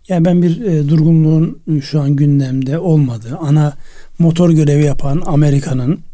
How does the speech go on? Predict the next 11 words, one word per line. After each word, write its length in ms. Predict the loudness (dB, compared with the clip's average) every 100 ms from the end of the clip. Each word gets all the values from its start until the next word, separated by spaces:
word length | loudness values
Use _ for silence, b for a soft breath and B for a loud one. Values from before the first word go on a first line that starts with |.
| B B B B -2
öbür 260 | 2 2
tarafta 400 | 2 0 -2 -4
Çin'in, 480 | -2 0 0 0 -2
ama 400 | -2 0 2 0 -4
Çin 280 | -4 0 0
tarafında 480 | 2 0 0 0 0
şöyle 260 | 0 0
bir 60 | 2
gelişme 400 | 0 -2 -4 -4
de 40 |
oluyor. 400 | -4 -6 -2 -2